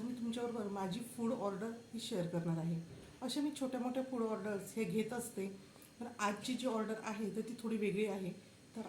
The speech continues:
आज आपल्याला बनवायचा आहे चुरमा प्रसाद. तर आपण चुरमा प्रसाद हा नेहमी जो बनवतो, तर तेवढा कमी प्रमाणात नाही आहे, तर तो नेहमीपेक्षा थोडा जास्त प्रमाणात आहे आणि कस्टमरने ज्या पद्धतीने बनवायला लावलेला आहे, त्या पद्धतीने मी बनवणार आहे.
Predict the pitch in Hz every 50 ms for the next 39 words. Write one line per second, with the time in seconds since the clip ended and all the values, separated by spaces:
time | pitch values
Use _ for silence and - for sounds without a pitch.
0 | - 202 202 208 202 233 226 226 220 226 220 220 220 226 202 196 202 202 202 -
1 | - 220 196 202 - 190 196 208 214 220 - - - - 247 220 202 214 226 226
2 | 226 220 214 220 - 190 196 - - - - - - - - - 254 247 240 247
3 | 285 277 262 - - 254 233 226 233 233 233 247 240 - 247 220 - 220 220 214
4 | 214 214 214 220 226 226 226 233 202 214 208 220 226 226 - 202 190 196 - -
5 | - - - - 220 - - - 254 233 220 214 233 226 - 247 247 247 - 233
6 | 233 226 226 226 220 - - 226 226 208 196 208 208 - 240 240 233 - - -
7 | - 254 254 254 247 233 226 220 220 220 220 196 - - 226 247 254 - - -
8 | - - - - - - 262 269 247 254 233 - - - - - 202 190 190 180
9 | 180 170 170 180 175 175 175 - 196 208 208 208 240 226 - - 247 240 240 226
10 | 233 247 240 - 233 196 190 190 254 247 - 262 254 262 220 226 202 214 208 202
11 | 208 202 202 196 196 202 202 208 202 208 247 240 208 208 202 - - - - -
12 | - - - - - - 269 254 - 254 214 - 247 - 208 180 196 214 226 226
13 | 233 208 196 185 180 175 170 170 160 175 175 - - - - -